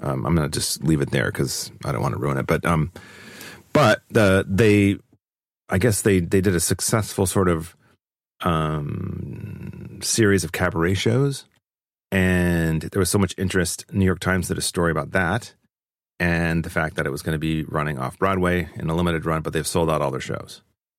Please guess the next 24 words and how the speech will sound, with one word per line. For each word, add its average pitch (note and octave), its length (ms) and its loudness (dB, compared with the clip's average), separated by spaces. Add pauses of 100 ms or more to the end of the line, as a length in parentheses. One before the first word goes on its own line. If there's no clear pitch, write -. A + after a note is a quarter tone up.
(360)
And D#2+ 200 -2
so D#2+ 120 0
there's D2+ 180 -2
talk G2 300 -2
of F2 60 -4
them D#2+ 140 0
moving D#2 220 -2
to D#2 80 -10
Broadway, D2+ 380 -2
but D2 240 -8
that D2 200 -10 (100)
they're D2+ 180 -2
trying E2+ 180 0
to E2 60 2
raise, D#2 240 -2
like, C2 120 -4
nine D2 240 -6
million D2 200 -6
dollars C2 280 -6
or - 40 -14
something. - 340 -10
Anyway, A#2 320 2 (360)
fun D#3 240 2
show. F#2 460 2